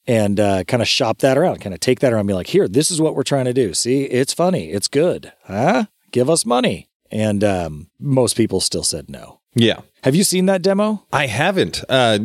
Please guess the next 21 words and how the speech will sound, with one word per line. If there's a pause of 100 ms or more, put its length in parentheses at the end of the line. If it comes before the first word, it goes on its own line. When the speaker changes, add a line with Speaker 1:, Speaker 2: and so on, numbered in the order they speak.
(360)
Speaker 2:
is
it
on
YouTube?
Speaker 1:
It
is
on
YouTube.
It's
called,
um, (340)
Spinal
Tap,
The
Final
Tour. (480)
Speaker 2:
Oh.
Speaker 1:
It's
twenty
minutes
long.